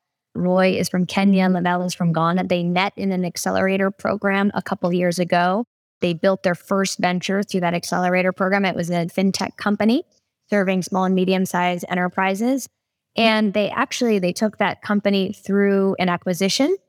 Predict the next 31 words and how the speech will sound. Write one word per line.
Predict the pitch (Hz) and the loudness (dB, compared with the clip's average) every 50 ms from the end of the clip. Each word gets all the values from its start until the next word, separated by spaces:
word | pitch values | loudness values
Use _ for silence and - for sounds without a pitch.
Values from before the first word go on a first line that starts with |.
| _ - | _ -8
to | - - 202 | -2 0 2
one | 196 196 196 | 2 2 2
of | 185 185 | 2 2
the, | 185 185 180 180 180 180 170 180 185 | 2 2 4 4 2 0 0 -2 -2
the | 190 185 | -2 0
large, | 180 180 185 185 185 185 190 190 196 - - | 0 2 2 2 2 2 0 -2 -4 -6 -4
fast-growing | - 185 185 185 180 - - _ - 190 185 185 185 185 185 185 185 180 - _ _ _ _ _ _ - | -2 -2 -2 -2 -4 -6 -8 _ 0 0 2 2 0 0 0 0 -2 -4 -6 _ _ _ _ _ _ -14
startups | - - - 208 202 196 185 - - - | -6 -2 0 0 2 0 -2 -2 -4 -6
here | - 196 190 190 | -4 0 0 0
in | 185 175 | 0 0
Africa | 165 170 - 185 185 - 185 170 175 190 214 214 202 | -2 -2 -2 -2 -2 -2 0 0 0 0 0 -2 -2
that, | 202 190 185 165 190 | -2 -2 0 0 0
that | 190 180 180 | 0 0 0
needed | 190 190 202 208 208 190 175 | 0 0 2 2 0 0 2
their | 180 170 175 | 0 0 0
solution | - - 180 170 170 165 165 - - 160 160 170 165 | -2 -2 -4 -2 -2 -2 -2 -2 -2 -2 -2 -2 -2
to | - 170 | -2 -6
scale. | - - - 170 160 156 156 180 202 - _ _ _ _ _ _ _ _ _ - | -6 -4 -2 -2 -2 0 -2 -2 -4 -6 _ _ _ _ _ _ _ _ _ 0
And | 214 220 214 214 214 214 214 208 208 - _ _ _ _ - | 0 2 2 2 2 2 2 0 0 -2 _ _ _ _ -2
after | 233 302 330 - 381 311 | -2 -2 -2 -2 -2 0
this | 226 180 - | 0 0 0
experience, | - 190 - - - 185 180 180 180 175 175 180 170 - - - - | -2 -4 -4 -4 -4 -2 -2 0 0 0 0 -2 -4 -6 -10 -8 -2
they | - 185 180 | 0 0 2
knew | 180 190 190 | 2 2 2
they | 185 190 | 2 2
wanted | 180 180 175 175 175 | 2 2 0 -2 -2
to | 175 170 | -4 -4
start | - - 165 156 - - | -4 -2 -2 -2 -2 -2
another | - 180 165 165 170 165 | -2 0 0 2 0 2
venture | 170 190 214 - 220 185 | 2 2 2 2 0 -2
together. | 180 - 175 - 143 120 80 - 202 | -4 -4 -6 -6 -4 -4 -6 -8 -8